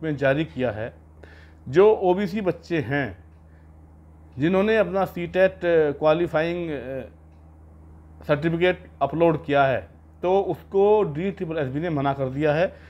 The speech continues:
उन्होंने बोला है कि आप वैलिड क्वालिफाइंग सर्टिफिकेट अपलोड करो जिसमें आपके क्वालिफाइड मार्क्स सा-, अ, सिक्सटी परसेंट हो, यानी कि नब्बे हों। जबकि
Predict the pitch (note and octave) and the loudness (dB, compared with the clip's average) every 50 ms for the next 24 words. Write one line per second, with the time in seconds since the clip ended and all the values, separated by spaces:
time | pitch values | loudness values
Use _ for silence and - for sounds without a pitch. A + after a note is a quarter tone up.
0 | - - - - - - - C#3+ E3 F3+ G3 G#3 G3+ F3+ D#3+ E3 D#3+ E3 D#3+ D#3+ | -20 -20 -20 -20 -20 -8 -4 0 2 2 4 4 2 2 2 2 4 4 4 4
1 | E3+ F3 F3 E3+ A3 G#3 - - C#3 D#3 F3 F3+ F3 D3 - - - - - - | 2 0 -2 -4 -8 -14 -8 -2 2 4 6 6 6 4 2 -6 -20 -20 -20 -20
2 | - - - - - - - - - - - - A2 A#2 C3+ D3+ D#3+ F3 G3+ A#3 | -20 -20 -20 -20 -20 -20 -20 -20 -20 -20 -18 -14 -6 0 4 4 6 6 6 4
3 | A3 E3 A2+ - - - - - - - - - - - - - - - D#3+ F3 | 4 4 2 0 -6 -14 -20 -20 -20 -20 -20 -20 -20 -20 -20 -20 -8 2 6 6
4 | F3+ G3+ G#3+ G#3+ - F#3 F3 F#3 G3+ G#3 A3 G#3+ - - - - _ _ - - | 6 6 4 0 0 2 2 2 2 0 -2 -4 -8 -12 -16 -20 _ _ -20 -20
5 | - - - - - - - - - E3 D#3+ D#3 F3+ F3 F3+ F#3 F#3+ F#3+ F#3+ - | -20 -20 -20 -20 -20 -20 -20 -6 -4 -4 -2 -2 -4 0 2 2 2 2 0 -4
6 | B2+ C#3+ D#3+ E3 E3 - - C#3 C3+ D3+ E3+ F3 - - - - - - - - | -4 0 0 0 0 0 0 -2 -2 0 -2 -2 -6 -12 -20 -20 -20 -20 -20 -20
7 | - - C3 B2 D#3 - - E3 F3 F#3 F3+ D3 G2+ - - - - - - - | -18 -10 -4 -4 -4 -2 -2 0 2 4 4 2 0 -2 -10 -20 -20 -20 -20 -20
8 | - - - - - - - - - - - - - - C3+ D3+ D3+ D3 - D3 | -20 -20 -20 -20 -20 -20 -20 -20 -20 -20 -20 -14 -2 2 4 4 4 4 0 -2
9 | - - E3+ E3 E3 F3 F#3 G3 F3 - D#3 D#3 D#3+ F3 E3 D3+ D3 D3+ D#3 E3+ | 0 2 4 4 4 4 2 -2 -2 -2 0 0 2 2 0 0 0 0 0 0
10 | - - - - - - - - D#3+ D#3+ D#3 - - D3 C3+ B2+ - - D#3 - | -2 -6 -14 -20 -20 -8 -2 2 4 4 4 2 2 -2 -2 -2 -4 -6 -10 -10
11 | - F3+ D#3 D3+ C#3 - D3 B2 A#2+ A#2+ D3 D#3 D#3 D3+ D#3 E3 D#3+ D3 B2+ A2 | -10 -8 -8 -8 -6 -4 -6 -6 -4 -4 -4 -2 -2 -2 -2 -2 -2 -2 -4 -4
12 | A2 A#2+ G2+ F#2+ G2 F2+ E2 - - - - - - - - - - - - - | -4 -6 -6 -6 -8 -12 -14 -16 -20 -20 -20 -20 -20 -20 -20 -20 -20 -20 -20 -20
13 | - - - - - - - - - - - - - - - - - - - - | -20 -20 -20 -20 -18 -16 -14 -14 -14 -14 -16 -18 -18 -20 -20 -20 -20 -20 -20 -12
14 | - C3+ F3 F#3+ F#3 - - A3+ A#3+ A#3+ A#3+ A#3 - - - | 0 2 2 2 2 0 -4 -2 -2 0 -2 -2 -6 -10 -16